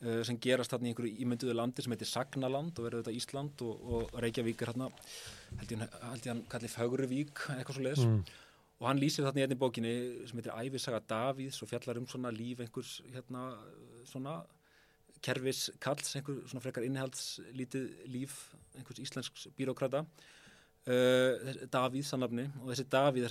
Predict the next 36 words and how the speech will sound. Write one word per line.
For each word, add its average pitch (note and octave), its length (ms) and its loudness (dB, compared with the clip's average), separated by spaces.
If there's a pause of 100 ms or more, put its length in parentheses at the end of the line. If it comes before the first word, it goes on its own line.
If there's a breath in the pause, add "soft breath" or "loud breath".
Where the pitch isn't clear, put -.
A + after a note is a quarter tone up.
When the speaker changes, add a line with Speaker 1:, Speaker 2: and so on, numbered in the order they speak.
Speaker 1:
þarna, B2 120 0
sem C#3+ 100 -2
sagt, C#3+ 100 -10
búinn A#2+ 100 -2
að - 80 -8
starfa A#2+ 240 2
í A2+ 80 0
utanríkisþjónustunni A2 840 -6
og, B2 360 -4
og, A2 260 0 (1040)
og A2 600 -2 (100)
flytur C3 240 2
svo A#2+ 80 0
til G#2+ 160 -4
Íslands A#2+ 540 -8 (760 soft breath)
um B2 80 0
það B2 160 2
leyti A#2+ 320 4
sem B2+ 140 0
að A#2 80 2
það A2+ 80 0
eru A2+ 100 -4
sakamál A2 400 2
í - 20 -6
gangi G#2+ 380 -6
sem A#2+ 160 -6
varða G#2+ 240 2
Speaker 2:
Mm. G2+ 80 -12
Speaker 1:
hvarf G#2+ 300 -2 (120)
manna G#2+ 380 -4
og G2 300 -6
hræðileg G#2+ 280 -4
morð G2+ 300 -6
og G#2 100 -10
hann G2 100 -10
er G2 40 -6